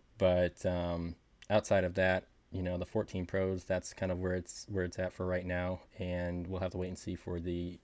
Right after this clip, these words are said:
iPhone fifteen for the, uh, U S B C, as it's rumored. So, with that being said, I think we're gonna go ahead and move on to the big updates from Apple.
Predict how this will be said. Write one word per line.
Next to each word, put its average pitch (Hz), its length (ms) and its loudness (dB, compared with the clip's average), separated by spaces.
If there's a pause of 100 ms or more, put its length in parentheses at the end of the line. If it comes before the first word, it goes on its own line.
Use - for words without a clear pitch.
(200)
iPhone 90 320 -4
fifteen 90 460 0 (280)
for 87 300 -4
the, 80 260 -6
uh, 78 320 -12
U 90 140 -4
S - 80 -12
B 85 140 -10
C, 85 300 -6 (140)
as 85 200 -4
it's - 160 -14
rumored. 85 320 -8 (1120)
So, 85 340 0 (500)
with 113 140 2
that 127 180 10
being 123 220 6
said, 127 340 4
I 98 120 0
think 113 240 -2
we're 110 80 0
gonna 110 360 2
go 107 120 4
ahead 101 240 2
and 95 100 0
move 107 240 0
on 101 380 0 (100)
to 98 520 0
the 95 320 0
big 98 280 0
updates 101 400 0
from 95 320 -4
Apple. 107 420 2